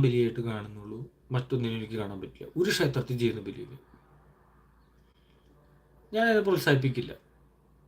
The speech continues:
അതിനെതിരെ ഇന്ത്യയിലെ എല്ലാ സംസ്ഥാനങ്ങളിലും ഞാൻ ഈ പറയുന്ന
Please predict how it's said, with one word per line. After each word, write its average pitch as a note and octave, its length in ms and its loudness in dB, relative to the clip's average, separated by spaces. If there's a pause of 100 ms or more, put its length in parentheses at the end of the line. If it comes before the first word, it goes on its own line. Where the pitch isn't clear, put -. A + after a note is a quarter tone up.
(880)
അതിനെതിരെ G3+ 480 8 (380)
ഇന്ത്യയിലെ F3 400 6
എല്ലാ F3 120 6 (120)
സംസ്ഥാനങ്ങളിലും D#3 840 6 (400)
ഞാൻ C#3+ 160 0
ഈ - 100 2
പറയുന്ന B2+ 320 4